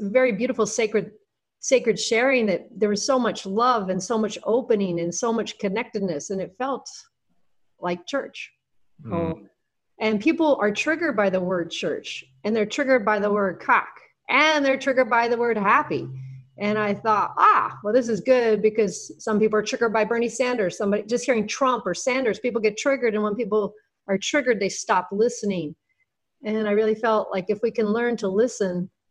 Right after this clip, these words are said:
Speaker 1: to people that are of different beliefs and values than us, then what a beautiful, beautiful world we would be living in. And also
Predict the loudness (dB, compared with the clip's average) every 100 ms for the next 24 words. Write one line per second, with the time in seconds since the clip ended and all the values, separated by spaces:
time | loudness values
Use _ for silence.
0 | _ _ _ -10 -6 -4 -2 0 -2 -4
1 | -8 _ _ -4 0 2 2 0 -2 -8
2 | _ _ -8 -4 -2 0 0 0 0 -2
3 | 0 4 4 4 2 2 0 -2 -2 -4
4 | -2 0 0 0 -2 0 0 -2 -4 -8
5 | -8 -4 -2 -2 -6 _ _ _ _ -2
6 | 0 2 -2 -8 _ -6 -4 -2 0 2
7 | 4 2 0 -6 -12 -20 -20 -20 _ -2
8 | 0 2 0 2 2 2